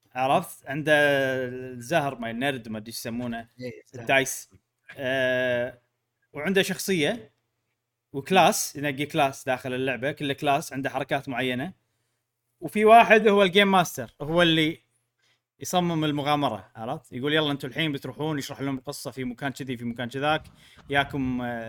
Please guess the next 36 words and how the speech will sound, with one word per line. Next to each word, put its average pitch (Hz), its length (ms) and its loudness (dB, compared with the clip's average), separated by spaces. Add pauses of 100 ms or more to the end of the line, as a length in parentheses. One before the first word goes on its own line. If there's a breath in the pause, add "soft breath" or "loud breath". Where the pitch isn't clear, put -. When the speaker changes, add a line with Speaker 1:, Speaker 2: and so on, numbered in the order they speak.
(400)
Speaker 1:
الذ-، 131 420 -10
الذئب. 147 380 0
Speaker 2:
إيه. 226 880 2
Speaker 1:
بتطقون 185 440 4
Speaker 2:
أوكي، 202 160 6
Speaker 1:
الذئب. 220 140 8
Speaker 2:
أوكي. 180 580 -4
Speaker 1:
شلون 240 340 6
تطقون 220 320 2
الذئب؟ 190 300 2
Speaker 2:
آه. 180 120 -16 (520 soft breath)
Speaker 1:
واحد 185 240 4
يقول: 220 160 4
"أوكي، 208 220 4
أنا 220 440 6 (160)
ميج 226 440 4
عندي 202 300 0
حركة 214 400 2
اسمها 208 280 -2
فاير 208 280 4
بول. 131 300 0 (460 soft breath)
أبي 160 140 0
أستخدم 202 340 0
فاير 185 240 2
بول." 127 220 -4 (220 soft breath)
يسأله: 202 340 0
"زين، 202 240 2
أنت 202 160 -2
كم 233 320 4
ال-، 196 220 2
الأكيورسي 190 640 2
كم 226 220 2
عندك؟" 196 400 -2
يقول 180 200 -2
له: 208 120 0
"ال-، 202 160 -6